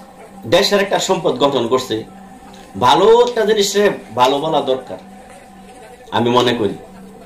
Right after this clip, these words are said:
এই যে একটা রেলের একটা সম্পদ, নতুন একটা মাত্রা যোগ হয়েছে, এটা কিন্তু আমাদের জন্য একটা আনন্দ, আমাদের জন্য একটা, আমরা বুক খোলা এখন বলতে পারো, এ, বিশ্ববাসীর সাথে। এই যে আমি, আ, বাহির দেশে থাকি, আজ থেকে দশ বছর আগেও আমাদেরকে তারা একটু বেশি একটু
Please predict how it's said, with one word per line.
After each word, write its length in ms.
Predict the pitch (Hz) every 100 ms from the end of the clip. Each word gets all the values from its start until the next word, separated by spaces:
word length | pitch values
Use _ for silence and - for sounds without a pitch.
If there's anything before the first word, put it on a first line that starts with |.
| - - - - -
এই 160 | - 165
যে 60 |
একটা 220 | 190 160
রেলের 260 | 156 156 143
একটা 160 | 143 143
সম্পদ, 440 | - 151 135 120
নতুন 300 | 135 135 151
একটা 200 | 139 127
মাত্রা 300 | 127 131 139
যোগ 300 | 127 135 131
হয়েছে, 400 | 123 107 113 95 - -
এটা 160 | - 123
কিন্তু 200 | 135 135
আমাদের 280 | 120 120 120
জন্য 160 | 131
একটা 140 | 131 127
আনন্দ, 380 | 147 156 147 - - - -
আমাদের 300 | 110 117 120
জন্য 180 | 131 135
একটা, 300 | 135 214 120 - -
আমরা 320 | 104 113 120
বুক 280 | 120 135 135
খোলা 160 | 135 120
এখন 160 | 113
বলতে 280 | 120 127 131
পারো, 300 | 131 113 104 98 - - - - -
এ, 260 | 107 110 110 101 90 - 98
বিশ্ববাসীর 520 | 127 123 123 123 131
সাথে। 220 | 131 113
এই 100 | 123
যে 80 | 135
আমি, 460 | 131 127 123 127 110 - - 117
আ, 120 | 117
বাহির 280 | 127 139 120
দেশে 240 | 120 120 127
থাকি, 320 | 131 - 92 - - - -
আজ 180 | - -
থেকে 200 | - 151
দশ 140 | 151 170
বছর 280 | 180 160 160
আগেও 160 | 170
আমাদেরকে 480 | 175 160 156 160 196
তারা 220 | 156 135
একটু 500 | 131 139 131 127 120 117
বেশি 320 | 147 139 139
একটু 320 | 135 143 135